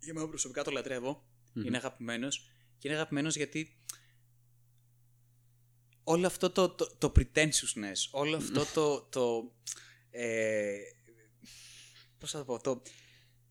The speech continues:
Speaker 1: ηθελημένο και forced, έτσι, ε, πολιτισμικό στοιχείο και ανώτερο και
Speaker 2: Ναι.
Speaker 1: βαθύ και έννοιες, λογοπαίγνια πάρα, πάρα, πάρα πολλά,
Speaker 2: Ναι.
Speaker 1: με λέξεις και με ονόματα και όλο αυτό,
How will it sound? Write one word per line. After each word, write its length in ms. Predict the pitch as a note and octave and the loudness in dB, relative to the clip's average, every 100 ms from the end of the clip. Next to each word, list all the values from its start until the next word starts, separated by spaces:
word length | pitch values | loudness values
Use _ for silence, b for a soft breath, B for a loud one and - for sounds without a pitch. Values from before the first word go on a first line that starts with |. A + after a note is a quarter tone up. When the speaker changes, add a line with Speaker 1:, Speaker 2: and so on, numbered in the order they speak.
| _ _ _ _ _ _ _ _ _ _ _ _ - | _ _ _ _ _ _ _ _ _ _ _ _ -16
Speaker 1:
ηθελημένο 1000 | C#3+ - D3 C#3+ D3 F#3 F3+ A#2+ G2 - _ | -10 -2 -2 -2 0 2 2 0 -4 -14 _
και 160 | - C3 - | -10 -8 -2
forced, 380 | D#3+ E3 D#3+ - - | 6 6 8 4 2
έτσι, 640 | D3 D#3 - D3 C3 G#2 - - - | -2 2 2 2 -2 -6 -10 -10 -6
ε, 320 | B2 A#2 A2 | -6 -2 -4
πολιτισμικό 640 | - C3+ B2 A#2+ A#2 - D#3 | -4 -6 -4 -8 -6 -4 0
στοιχείο 680 | - C3 - E3 D3+ C3 | 0 -2 -10 -4 2 2
και 420 | A#2+ - B2 A#2 A2 | 2 -2 -2 0 -2
ανώτερο 640 | A#2 C#3+ D3+ D3+ B2+ A#2 | 0 2 2 2 2 2
και 200 | A2+ - | 0 -2
Speaker 2:
Ναι. 80 | A#2+ | -2
Speaker 1:
βαθύ 680 | A2+ A#2 - - D3+ D3 A2+ | -2 -6 -10 -12 -6 -6 -6
και 520 | - B2+ A#2+ A#2 A2+ C3 | -2 0 2 2 0 2
έννοιες, 720 | D3 D3 C3 A2 G#2+ G2+ - B B B - | 2 2 0 -2 -4 -2 -2 B B B 0
λογοπαίγνια 720 | C#3 C#3 C3+ C#3 D#3+ F#3 E3+ | 6 6 4 2 2 2 -2
πάρα, 280 | G3+ G#3 E3 | 0 0 2
πάρα, 220 | C#3 A#2+ | 0 0
πάρα 220 | A2 G#2 | -2 -4
πολλά, 380 | G#2 G2+ F#2+ F#2+ - | -2 -2 -2 -4 -10
Speaker 2:
Ναι. 240 | B2+ G#2+ G#2 | -6 -4 -2
Speaker 1:
με 100 | B2 | 0
λέξεις 640 | C3+ D#3+ D#3 - A#2 G#2 | 4 4 4 2 2 0
και 180 | - B2+ | 0 -2
με 100 | A#2+ | -2
ονόματα 600 | A#2+ C#3 D3 C3+ A#2+ A2 | 0 2 2 0 -4 -6
και 200 | G#2 B2 | -6 -2
όλο 160 | B2+ D3+ | 0 0
αυτό, 360 | B2+ - A#2 | -2 0 2